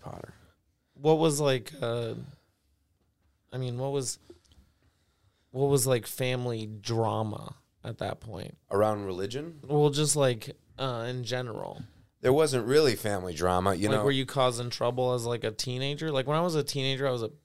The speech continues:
Speaker 2: piece of shit.
Speaker 1: No.
Speaker 2: No?
Speaker 1: Not at all. I was a, I was, uh, in the s-, like, festival choir. I would go to church, like, travel in,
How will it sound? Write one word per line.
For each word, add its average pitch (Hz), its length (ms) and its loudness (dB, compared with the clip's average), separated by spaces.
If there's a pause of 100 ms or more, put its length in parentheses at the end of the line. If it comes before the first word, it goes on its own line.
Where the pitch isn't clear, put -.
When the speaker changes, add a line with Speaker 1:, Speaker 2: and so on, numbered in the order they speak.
(320)
Speaker 2:
piece 120 320 -4
of 92 60 -6
shit. - 280 -4 (200)
Speaker 1:
No. 92 400 4 (100)
Speaker 2:
No? 117 460 -4
Speaker 1:
Not 87 140 -8
at 80 60 -10
all. 80 280 0
I 80 40 0
was 82 160 -2
a, 78 80 -8 (440)
I 98 160 2
was, 92 240 0
uh, 85 220 -4
in 85 140 -8
the 80 140 -4 (160)
s-, - 240 0
like, 87 200 -4
festival 82 380 -4
choir. 95 460 2
I 85 60 -2
would 80 120 -6
go 87 120 -2
to 78 80 -6
church, 90 440 -4
like, 82 300 -6
travel 87 460 0
in, 78 260 -10